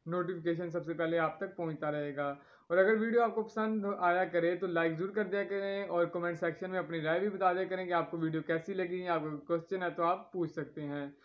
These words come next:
आज की वीडियो शुरू करता हूँ। आज की वीडियो का जो topic है वो ये है कि अगर हम अपने channel पर खुद ही subscribe करें तो इसका क्या फ़ायदा है, इसका नुकसान है या फ़ायदा है, इसका कितना फ़ायदा है या कितना नुकसान है, ज़्यादा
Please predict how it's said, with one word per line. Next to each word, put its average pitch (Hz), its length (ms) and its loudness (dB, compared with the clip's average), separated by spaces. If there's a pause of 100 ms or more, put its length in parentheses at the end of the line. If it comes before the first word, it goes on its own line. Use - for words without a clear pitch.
(280)
आज 214 320 4
की 247 100 -6
वीडियो 226 260 0
शुरू 220 180 -2
करता 214 220 0
हूँ। 208 120 0
आज 196 220 4
की 214 80 -4
वीडियो 208 200 0
का 208 100 2
जो 196 140 2
topic 185 360 -2
है 190 80 2
वो 175 140 -2
ये 190 240 2
है 180 100 2
कि 185 140 -6
अगर 175 220 0
हम 175 140 -2
अपने 170 240 -4
channel 160 300 -2
पर 165 220 2
खुद 196 180 -2
ही 220 80 -2
subscribe 165 560 -2
करें 160 380 -2 (320)
तो 190 80 4
इसका 185 280 2
क्या 196 260 4
फ़ायदा 165 400 2
है, 170 280 2
इसका 175 340 -2
नुकसान 165 500 -2
है 170 200 0
या 165 140 -2
फ़ायदा 156 380 2
है, 170 220 0
इसका 170 220 -6
कितना 208 400 -4
फ़ायदा 160 400 0
है 165 80 0
या 165 100 -4
कितना 196 300 -6
नुकसान 160 440 -4
है, 175 160 -2
ज़्यादा 156 300 0